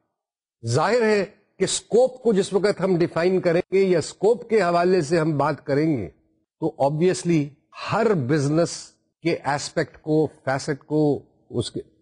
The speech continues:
پارٹ کو جو ہے وہ ہم نے ذہن میں لے کے آنا ہے،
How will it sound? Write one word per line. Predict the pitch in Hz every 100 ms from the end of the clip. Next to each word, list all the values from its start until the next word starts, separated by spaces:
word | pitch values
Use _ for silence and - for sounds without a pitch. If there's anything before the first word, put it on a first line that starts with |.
| _ _ _
پارٹ | 139 165 151 -
کو | 151 139 - _ _
جو | 127 139
ہے | 135 135 - _
وہ | 101 147 127
ہم | 135
نے | 135 127 113 _ _ _ _ 120
ذہن | 120 127 127
میں |
لے | 120 120
کے | -
آنا | 113 113 120
ہے، | 127